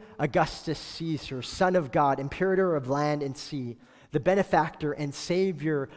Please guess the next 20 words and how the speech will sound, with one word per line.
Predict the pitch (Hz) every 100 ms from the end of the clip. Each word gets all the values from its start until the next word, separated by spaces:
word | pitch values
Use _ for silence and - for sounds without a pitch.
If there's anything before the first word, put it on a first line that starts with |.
| -
of | 156 156 165 147 135
the | 131
whole | 120 - 143 143 147 139 - -
world." | 135 120 110 - - - - - - - - _ _ _ _ _ -
Again, | 151 180 180
I |
want | 170 170 175
you |
to | 156
see | - 180
the | 151 151
intentionality | 147 175 180 - 156 151 156 147 139
of | 120 135
Luke. | 143 143 - - -
The | -
notion | 170 185 190 202
of | 170 139
rulers | 175 196 190 160
being | 185 180
divine | 156 131 147 165 156 147